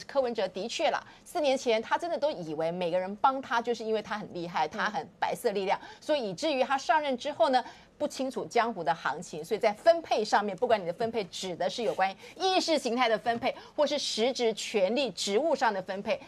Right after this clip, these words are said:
Speaker 1: 的确让很多人大失所望。所以也会变成很多时候呢，不管是他对人，或是他的分配，那个处室所长这个二十三个人离-，离开，
Speaker 2: 嗯。
Speaker 1: 这也是完全是一个非常大的一个事实啊。不过我觉得柯文哲他目前为止哦，过去这一两个礼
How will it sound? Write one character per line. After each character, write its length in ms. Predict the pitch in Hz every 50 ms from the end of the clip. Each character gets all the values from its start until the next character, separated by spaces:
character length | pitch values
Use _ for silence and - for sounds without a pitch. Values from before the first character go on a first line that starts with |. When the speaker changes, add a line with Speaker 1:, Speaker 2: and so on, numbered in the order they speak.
| - - -
Speaker 1:
的 120 | - 233
确 120 | 220 320 294
让 220 | 285 269 254 226
很 160 | - 175 151
多 100 | 151 196
人 120 | 185 175 170
大 180 | 185 170 165
失 160 | 165 - 170
所 220 | 165 - 170 - -
望。 160 | 175 165 -
所 140 | - - 240
以 60 | 233
也 120 | 220 180 160
会 140 | 185 226 -
变 260 | - - 277 247 214
成 180 | - 190 - - - - - - -
很 160 | - 214 190 180
多 140 | 240 -
时 180 | - - - 226
候 180 | 226 285 262 233
呢， 160 | 220 208 - - - - - -
不 100 | - 403
管 160 | 392 320 220 -
是 80 | -
他 140 | 233 247 247
对 240 | - - 294 254 208
人， 280 | 180 180 170 170 202 233
或 100 | - 254
是 80 | 240 254
他 100 | 214 214
的 80 | 208
分 300 | 208 - - 262 254 254
配， 300 | 247 - 311 262 185 - - - _ - - -
那 180 | 214 220 214
个 320 | 196 202 190 180 180 185 196 175 - -
处 200 | - - 320 277
室 160 | - - 240
所 200 | - - 175 180
长 240 | 190 214 175 151 139
这 120 | - 214
个 80 | 196 185 -
二 100 | - 247
十 80 | 226 220
三 220 | 185 - 214 226
个 80 | 220 208
人 200 | 185 175 175 180
离-， 180 | 165 160 180 160 - 175
离 100 | 180 190
开， 200 | - 208 233 311
Speaker 2:
嗯。 20 | -
Speaker 1:
这 60 | 523
也 100 | 381 226
是 200 | 165 - 262 220
完 180 | 185 160 170 208
全 180 | - 190 180
是 140 | 175 - 208
一 160 | 180 175 190
个 160 | 170 190 165 - - - - -
非 100 | - 294
常 160 | 277 240 196
大 160 | 202 233 208 196
的 80 | 185
一 60 | 175
个 100 | 160 175
事 220 | 165 - - 185 170
实 140 | - - 131
啊。 100 | 139 - -
不 80 | 302
过 180 | 294 - 359 - - - - - - -
我 200 | 208 208 196 180
觉 140 | 254 302
得 100 | 339 339
柯 160 | - 302 302 285
文 100 | 269 269
哲 120 | 247 220
他 120 | 208 226
目 220 | 240 262 320 330 269
前 200 | - - 190 180
为 120 | 175 160 180
止 140 | 170 -
哦， 180 | - 156 165 160 -
过 160 | - 196 -
去 180 | - - 262 -
这 160 | - 294 247
一 160 | - - 269
两 200 | 233 226 160 139
个 80 | 160 -
礼 120 | 175 147